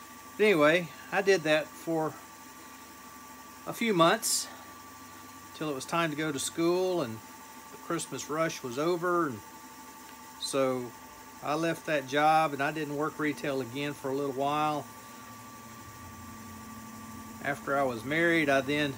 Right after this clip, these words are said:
had another retail job, and wasn't a clothing store, but they did have mannequins for various things, and I would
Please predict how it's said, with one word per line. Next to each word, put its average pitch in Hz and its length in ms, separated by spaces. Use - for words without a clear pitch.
had 143 120
another 147 340
retail 143 440
job, 143 520
and 123 120
wasn't 147 260
a - 100
clothing 180 340
store, 160 440
but 135 200
they 135 60
did 160 200
have 156 220
mannequins 175 640
for 113 80
various 131 500
things, 156 440
and 123 120
I 139 140
would 117 180